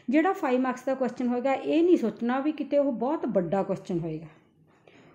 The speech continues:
ਉਹਦੇ ਵਿੱਚ ਟੂ ਟੂ ਮਾਰਕਸ ਦੇ ਦੋ ਕੁਐਸਚਨ ਔਰ ਇੱਕ ਵਨ ਮਾਰਕ ਦਾ ਕੁਐਸਚਨ ਹੋ ਸਕਦਾ, ਜਾਂ ਇੱਕ ਥ੍ਰੀ ਮਾਰਕਸ ਦਾ ਔਰ ਇੱਕ ਟੂ ਮਾਰਕਸ ਦਾ ਹੋ ਸਕਦਾ ਆ। ਇਸ ਤਰ੍ਹਾਂ ਮਤਲਬ ਇਹ ਜ਼ਰੂਰੀ ਨਹੀਂ ਕੋਈ ਵੱਡਾ ਹੀ ਕੁਐਸਚਨ ਆਏਗਾ।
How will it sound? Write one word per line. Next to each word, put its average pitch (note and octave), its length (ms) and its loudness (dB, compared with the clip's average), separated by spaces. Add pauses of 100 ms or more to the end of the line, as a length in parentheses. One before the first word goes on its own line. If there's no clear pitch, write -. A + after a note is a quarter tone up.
(120)
ਉਹਦੇ D4+ 240 6
ਵਿੱਚ E4 560 4
ਟੂ E4 180 6
ਟੂ F4 160 2
ਮਾਰਕਸ C#4+ 320 4
ਦੇ D4 120 8
ਦੋ B3 220 6
ਕੁਐਸਚਨ D#4 580 2
ਔਰ C4+ 160 4
ਇੱਕ D4 260 0
ਵਨ A#3+ 220 0
ਮਾਰਕ A#3 260 0
ਦਾ B3+ 80 2
ਕੁਐਸਚਨ B3+ 340 -2
ਹੋ B3+ 120 2
ਸਕਦਾ, C4 340 -2 (640)
ਜਾਂ C#4+ 140 4
ਇੱਕ D4+ 160 2
ਥ੍ਰੀ D4+ 260 4
ਮਾਰਕਸ D#4 300 4
ਦਾ D#4 240 0 (140)
ਔਰ C4 180 2
ਇੱਕ B3+ 200 -4
ਟੂ B3+ 180 -2
ਮਾਰਕਸ B3+ 260 -2
ਦਾ C4 120 0
ਹੋ B3+ 100 -2
ਸਕਦਾ B3+ 340 -4
ਆ। C4 180 -4 (520)
ਇਸ C#4 120 2
ਤਰ੍ਹਾਂ F4 640 2 (140)
ਮਤਲਬ D4 320 0
ਇਹ F4 180 2
ਜ਼ਰੂਰੀ C4 460 4
ਨਹੀਂ D#4+ 180 8
ਕੋਈ F#4+ 180 2
ਵੱਡਾ A#3+ 300 0
ਹੀ B3+ 80 4
ਕੁਐਸਚਨ A#3+ 380 -2
ਆਏਗਾ। F3+ 260 -4